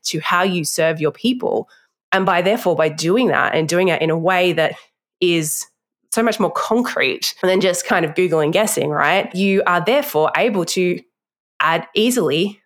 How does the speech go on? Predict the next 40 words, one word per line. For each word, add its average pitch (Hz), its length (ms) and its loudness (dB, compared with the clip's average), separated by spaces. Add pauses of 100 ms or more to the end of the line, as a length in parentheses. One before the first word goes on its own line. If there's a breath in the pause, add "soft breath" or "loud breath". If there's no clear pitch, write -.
(120)
upgrade 143 460 -2
your 196 80 -2
prices 147 440 -2
alongside 233 600 0
it. - 240 0
Like, 165 240 0 (300 loud breath)
you 196 100 0
can 208 80 4
go, 208 80 0
"Hey 247 140 0
guys, 294 340 2
I'm 202 220 2
just, 226 240 0
I'm 202 260 2
adding 202 300 0
this 220 180 0
in. 254 220 2
I 175 200 2
went 190 300 2
and 190 100 0
got 190 140 2
upskilled." - 540 -2
Like, 165 180 0
it's 190 160 -2
a 190 80 0
really 208 640 0 (500 loud breath)
clear 190 640 2
way 170 680 2 (400 soft breath)
of 170 120 0
saying 180 260 2
to - 100 -10
the 180 100 2
world, 165 460 2 (920)
"Here 233 260 2
is 208 160 -2
what, 190 280 0
I've 208 140 2
done 233 160 2
a 196 80 0
thing. 160 440 0